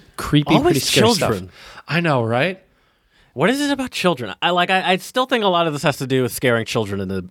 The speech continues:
Speaker 2: not misbehaving
Speaker 1: Right.
Speaker 2: or to
Speaker 1: And
Speaker 2: behaving.
Speaker 1: you know, right, and you know what the trick is to keep the demon Nian away.
Speaker 2: Mm, do your
Speaker 1: He
Speaker 2: homework
Speaker 1: does
Speaker 2: and make your bed.
Speaker 1: He does not like the
Speaker 2: <laughs>
Speaker 1: color red.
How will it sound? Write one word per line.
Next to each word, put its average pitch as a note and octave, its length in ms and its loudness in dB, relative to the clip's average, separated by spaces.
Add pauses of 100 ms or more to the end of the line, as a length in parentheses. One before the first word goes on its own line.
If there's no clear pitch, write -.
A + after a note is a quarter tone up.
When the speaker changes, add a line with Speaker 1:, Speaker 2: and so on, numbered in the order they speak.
Speaker 2:
not G#2 240 -4
misbehaving F#2+ 600 -4
Speaker 1:
Right. - 60 -14
Speaker 2:
or A#2 160 6
to D3 140 2
Speaker 1:
And D3+ 60 4
Speaker 2:
behaving. - 200 4
Speaker 1:
you F3 60 4
know, F#3+ 340 0
right, D#3 320 0
and C#3+ 200 0
you D3+ 80 2
know E3+ 240 0
what D#3 580 -2
the B2 160 -6
trick - 320 -4
is B2+ 220 2
to B2 120 -6
keep - 440 -4
the C3 160 -2
demon C3 440 0
Nian A#2+ 280 2
away. A2 460 -2 (720)
Speaker 2:
Mm, G#2+ 540 -4
do B2 120 -2
your A#2+ 120 4
Speaker 1:
He A2+ 80 2
Speaker 2:
homework A2+ 240 4
Speaker 1:
does - 40 -4
Speaker 2:
and A2 100 0
make - 140 2
your G#2+ 100 0
bed. F#2+ 280 0 (440)
Speaker 1:
He D3+ 200 0
does C#3 200 0
not D#3 240 4
like E3 200 0
the D3 80 0
Speaker 2:
<laughs> - 140 -6
Speaker 1:
color C#3+ 300 2
red. A#2 400 0